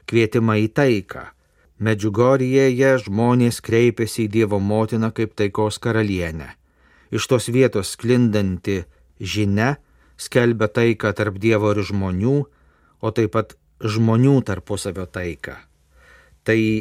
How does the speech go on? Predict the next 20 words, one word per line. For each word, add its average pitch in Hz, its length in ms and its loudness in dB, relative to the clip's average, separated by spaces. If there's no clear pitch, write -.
ypatingai 135 1040 0
aktualu 107 640 -2
šiandieninėme 107 840 0
konfliktiškame 110 920 -2
pasaulyje. 90 720 -2
Tikroji 120 400 2
taika 113 320 0
kyla 107 320 0
iš 95 160 -2
Dievo, 135 480 2
gyvenimas 98 560 -2
pagal 110 320 -2
Dievo 120 240 0
įsakymus 127 640 0
leidžia 107 400 0
žmonėms 107 480 0
būti 110 240 -4
laisviems 107 640 0
ir 131 140 -2
vieningiems. 95 800 -2